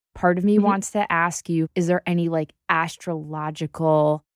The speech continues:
Speaker 1: nugget or kernel you feel called to share about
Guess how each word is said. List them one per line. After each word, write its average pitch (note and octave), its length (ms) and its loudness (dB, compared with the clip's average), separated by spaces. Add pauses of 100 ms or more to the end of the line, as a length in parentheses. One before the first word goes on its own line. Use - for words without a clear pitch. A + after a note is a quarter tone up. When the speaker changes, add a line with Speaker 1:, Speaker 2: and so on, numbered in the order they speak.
Speaker 1:
nugget D#3+ 680 -2
or D3+ 200 -10
kernel D#3+ 600 -4
you D#3 160 -2
feel D3 260 -4
called D3 540 -2
to - 140 -12
share C#3 680 -8
about C3+ 560 -6